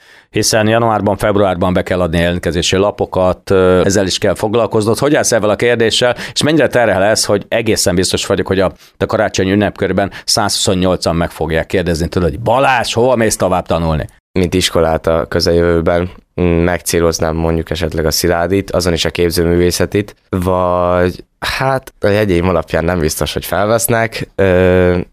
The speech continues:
Speaker 2: még a, az A M K-nak per D K-nak a Honvéd kadét képzőjét. Sok jót hallottam mind a kettőről. Egy ideig, ö, hezitáltam is, hogy melyik legyen az első, de arra jutottam végül is, hogy Sziládi, mert a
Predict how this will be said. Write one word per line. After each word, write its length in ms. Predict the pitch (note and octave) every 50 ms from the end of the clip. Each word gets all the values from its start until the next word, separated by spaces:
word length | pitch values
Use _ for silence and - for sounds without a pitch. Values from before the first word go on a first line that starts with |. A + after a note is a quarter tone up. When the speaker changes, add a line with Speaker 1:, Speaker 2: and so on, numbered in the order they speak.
| _ _
Speaker 2:
még 480 | - - F2+ F2+ E2+ E2+ E2+ E2+ D#2+ F2+
a, 400 | E2+ E2+ E2 E2 E2+ E2 D2 - - _ _ _
az 120 | G2 F#2
A 180 | F2 E2+ F2 E2+
M 60 | E2
K-nak 420 | - - E2 E2 E2 E2 - - - _ _ _ _ _ _
per 200 | - F2+ E2 D#2
D 240 | D#2 E2+ F2 F2 E2+
K-nak 800 | - F2 E2 E2+ E2+ D#2+ - - - F#2+ F#2+ F#2 F2 F2 - -
a 680 | F#2+ F#2 F2+ E2+ E2 E2 E2 E2 E2+ E2+ D#2+ - - - _ - - -
Honvéd 480 | - F#2 - F#2 F2+ F2 D#2+ E2 D#2+ -
kadét 300 | - F2 D#2+ D#2 D#2 -
képzőjét. 680 | - G2 G2 G2 G#2 A#2 A#2 A#2 B2 B2+ B2+ B2+ - - _ _ _ _ _ _ _ _ _ _ _ _ _ _ _ _ _ _
Sok 320 | - - - C3 B2 - -
jót 200 | B2+ A#2+ A#2 A2
hallottam 420 | A#2+ A#2+ A2+ A2+ A2 - A#2 G#2+
mind 160 | A2+ A#2 A2+
a 80 | G#2+ G#2
kettőről. 720 | - A2+ A2 G#2+ - _ - B2+ B2+ B2+ C3 C3+ C3+ C#3 - - - -
Egy 300 | - C2+ F2 A2 G#2+ G#2
ideig, 340 | A2+ G#2+ G#2+ G2+ G2+ G2+ F#2
ö, 400 | G2+ G2+ G2+ G2+ G2+ G2+ G2 F#2+ - A2
hezitáltam 580 | A2+ A2+ G2 G2 F2+ - F#2+ F2+ F#2 G2 F#2 F2+
is, 120 | F2 -
hogy 120 | - F2+
melyik 260 | F#2 F#2 F2+ F#2+ F#2 -
legyen 240 | F#2 F#2 F2+ F2+
az 120 | E2+ D#2+ E2
első, 540 | F#2+ F#2+ G#2 G#2+ - - C3 B2+ B2+ B2 A#2
de 200 | G2 F2+ F#2+ F#2+
arra 240 | F#2+ D#2 F#2+ G2 F#2+
jutottam 400 | F#2+ F2+ - F2+ - - F#2 F#2
végül 260 | F2+ F2 E2+ E2 E2+
is, 120 | E2+ -
hogy 140 | - F2+ D#2
Sziládi, 720 | - - - G2+ G#2 G#2 G#2 G#2+ G2+ A2 A2+ A#2 A2+ G2+ -
mert 400 | D2+ F2 F2 E2+ E2 E2 - -
a 320 | F#2+ F2+ F2+ F2+ F2+ E2+